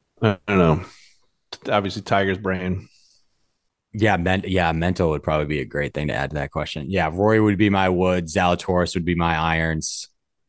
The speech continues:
Speaker 2: J T would be my wedges, and then Cam would be my putter.
Speaker 1: Yeah.
Speaker 2: It's just, uh, watching Will Zalatoris hit irons during a tournament, his bad iron shot goes to, like, twenty-five feet.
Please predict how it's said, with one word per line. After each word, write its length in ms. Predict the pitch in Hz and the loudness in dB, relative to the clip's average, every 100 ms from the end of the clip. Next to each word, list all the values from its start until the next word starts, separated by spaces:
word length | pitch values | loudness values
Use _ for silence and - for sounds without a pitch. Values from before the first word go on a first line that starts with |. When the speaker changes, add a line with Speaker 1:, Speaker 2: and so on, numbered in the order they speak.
| _ | _
Speaker 2:
J 240 | 85 98 87 | -2 0 0
T 280 | - 92 87 | -2 0 0
would 160 | 82 | 0
be 120 | 82 | 0
my 140 | 82 80 | 0 0
wedges, 420 | 78 78 76 78 | 0 0 0 -2
and 100 | 78 | -2
then 140 | 73 73 | -4 -6
Cam 260 | - 76 71 | -2 -2 -2
would 120 | 71 | -4
be 60 | 69 | -6
my 120 | 64 | -8
putter. 380 | - 67 - - _ _ _ _ _ - - _ _ | -4 -4 -6 -10 _ _ _ _ _ -20 -20 _ _
Speaker 1:
Yeah. 260 | 104 87 80 - _ - | -2 -2 -2 -12 _ 0
Speaker 2:
It's 240 | 151 175 | 0 4
just, 220 | 220 185 | 2 4
uh, 120 | 185 143 | 0 2
watching 480 | 117 139 196 170 | 0 2 2 4
Will 160 | 113 113 | 4 4
Zalatoris 460 | 107 104 - 98 92 | 4 2 0 -4 -2
hit 160 | 101 | -4
irons 340 | 80 85 87 82 | 0 0 2 2
during 200 | 90 87 | 2 2
a 60 | |
tournament, 480 | 78 80 82 90 98 _ _ _ _ - | 0 -2 2 2 0 _ _ _ _ -6
his 280 | 95 139 110 | 0 0 0
bad 380 | 85 87 95 101 | -2 0 0 -2
iron 340 | 90 90 98 | -2 0 0
shot 400 | - 110 117 117 | 2 2 2 0
goes 240 | 98 92 - | -2 -2 -2
to, 80 | 87 | -2
like, 180 | 82 | -2
twenty-five 460 | - 87 78 71 67 | -2 0 0 0 -2
feet. 240 | - - | -6 -16